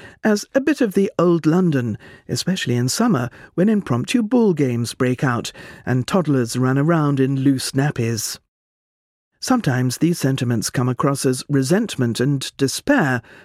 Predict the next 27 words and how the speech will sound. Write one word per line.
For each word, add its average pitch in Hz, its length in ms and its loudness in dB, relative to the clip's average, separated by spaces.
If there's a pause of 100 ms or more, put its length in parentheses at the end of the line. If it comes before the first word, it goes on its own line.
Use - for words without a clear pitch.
(120)
about 202 400 0
modern 175 420 2
London, 143 520 0 (400)
which 139 160 -2
has 127 180 0
changed 131 600 -2
staggeringly 117 920 -2 (300)
since 156 320 0
the - 100 0
migrants 135 540 0
left 220 300 0
it 113 180 -4
for - 220 -2
Thetford, 120 600 -2 (540)
becoming 156 560 2
both 131 280 0
richer 160 520 0 (400)
and 190 320 2
less 170 380 0
white. 190 500 -2 (1120)
Local 196 380 2
feelings 135 500 0
about 131 300 0
the 127 80 -2
capital 135 500 0 (360)
are 214 120 4
intertwined 160 720 0